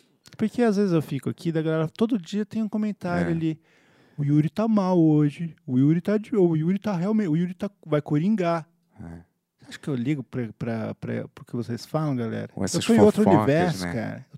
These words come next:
Speaker 2: Cara,
Speaker 1: tô
Speaker 2: conta pra
Speaker 1: É.
Speaker 2: gente como é que foi esse
Speaker 1: Sa-,
Speaker 2: lance de você
Speaker 1: sa-,
Speaker 2: ter
Speaker 1: sa-,
Speaker 2: batido naquele cara.
Speaker 1: Sabe quem
Speaker 2: Como
Speaker 1: que liga
Speaker 2: é?
Speaker 1: pra comentário de internet?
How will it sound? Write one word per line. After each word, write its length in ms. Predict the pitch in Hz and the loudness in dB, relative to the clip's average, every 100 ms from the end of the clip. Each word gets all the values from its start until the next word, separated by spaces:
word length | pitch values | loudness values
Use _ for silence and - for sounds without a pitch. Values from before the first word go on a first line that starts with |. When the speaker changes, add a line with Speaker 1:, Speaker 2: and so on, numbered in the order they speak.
| - | 4
Speaker 2:
Cara, 120 | 190 | 4
Speaker 1:
tô 80 | 175 | 6
Speaker 2:
conta 260 | 143 175 190 | 6 4 2
pra 140 | 127 | 2
Speaker 1:
É. 40 | 110 | 2
Speaker 2:
gente 320 | 196 214 - | 4 4 0
como 140 | 131 | -2
é 40 | 147 | -2
que 100 | - | 2
foi 160 | 127 | 2
esse 220 | 120 - | 4 0
Speaker 1:
Sa-, 120 | 107 113 | -2 0
Speaker 2:
lance 420 | 139 143 - 120 | 0 0 -2 -2
de 100 | 113 | 2
você 440 | 113 - - 117 - 220 | 4 4 2 2 0 -4
Speaker 1:
sa-, 180 | 208 196 | -2 2
Speaker 2:
ter 180 | - 156 | 6 8
Speaker 1:
sa-, 100 | 170 | 8
Speaker 2:
batido 680 | 160 - - - 208 233 185 | 6 4 2 2 4 4 4
naquele 320 | 147 - 139 | 4 2 -2
cara. 560 | - 160 160 175 131 107 | 0 -2 0 2 2 2
Speaker 1:
Sabe 280 | 185 226 - | 2 0 4
quem 120 | 202 | 2
Speaker 2:
Como 60 | 170 | 4
Speaker 1:
que 60 | |
liga 340 | 151 175 170 120 | 4 6 6 4
Speaker 2:
é? 40 | |
Speaker 1:
pra 160 | - 139 | 2 0
comentário 560 | 139 127 123 135 123 | 2 2 2 0 0
de 100 | 113 120 | 0 -2
internet? 840 | 104 113 113 147 180 139 - | -2 -6 -4 -2 -4 -6 -14